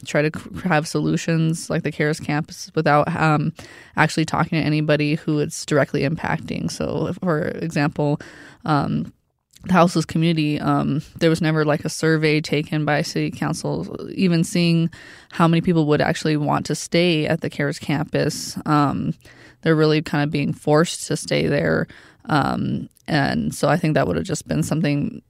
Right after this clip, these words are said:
that would have been helpful, just asking the folks what, maybe s-, asking what else could, uh, be a benefit before spending, uh, millions of dollars on it. And so, um,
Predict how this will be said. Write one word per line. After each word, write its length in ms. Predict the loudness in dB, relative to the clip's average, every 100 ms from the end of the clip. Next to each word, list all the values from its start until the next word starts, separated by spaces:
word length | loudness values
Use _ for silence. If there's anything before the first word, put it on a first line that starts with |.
| -14 -4
that 120 | 0
would 80 | 0
have 80 |
been 100 | -2
helpful, 420 | -4 -4 -4 -2 -2
just 180 | -2
asking 380 | 0 -2 -2 -4
the 60 | -4
folks 400 | -2 -4 -4 -2
what, 260 | 0 2
maybe 300 | 2 4 4
s-, 100 | 0
asking 680 | -2 -2 -2 -2 -2 -4 -4
what 180 | -4 -4
else 360 | -2 -2 -2 -8
could, 420 | 0 0 0 -6 -4
uh, 200 | 0 2
be 240 | 2 2 2
a 80 |
benefit 600 | 2 2 2 2 2 0
before 460 | -2 -4 0 2 0 -4 -20 -20 -16
spending, 600 | -2 2 2 2 0 -2
uh, 260 | -4 -4 -4
millions 380 | 0 2 2 0
of 100 | -6
dollars 420 | -6 -4 -2 -2
on 180 | -6 -6
it. 200 | -8 -10 -20 -20 -20 -8
And 180 | -4 -4
so, 480 | -2 -2 -2 -4 -4
um, 460 | -2 -2 -2 -4